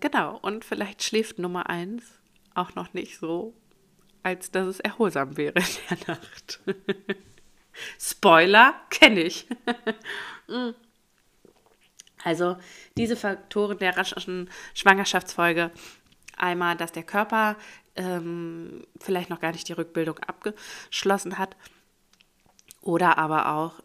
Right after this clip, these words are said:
ähm, einfach es dadurch, durch die schnelle Schwangerschaftsaufeinanderfolge einfach gesundheitliche Probleme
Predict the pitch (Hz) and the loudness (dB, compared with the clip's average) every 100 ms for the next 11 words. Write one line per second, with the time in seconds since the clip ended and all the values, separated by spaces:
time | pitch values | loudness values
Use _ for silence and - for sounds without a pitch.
0 | - 160 156 156 156 156 151 151 226 _ | -10 -8 -8 -8 -10 -10 -12 -14 -18 _
1 | _ _ _ - 156 151 156 147 - - | _ _ _ -6 -6 -6 -8 -8 -12 -20
2 | - _ _ - - - - - - 151 | -20 _ _ -16 -16 -14 -16 -18 -2 0
3 | 156 160 - - 165 143 - 160 160 156 | 0 -2 -6 -10 -10 -10 -8 -4 -4 -4
4 | - - 151 151 151 - - - 156 156 | -4 -4 -4 -4 -8 -10 -10 -8 -6 -6
5 | 151 156 - 151 151 151 151 - - - | -6 -8 -4 -2 -2 -4 -8 -12 -16 -14
6 | - - 160 160 151 - 185 330 320 240 | -8 -4 -4 -6 -8 -2 4 4 6 2
7 | - 151 - - 147 151 156 | 2 -10 -12 -12 -4 -4 -4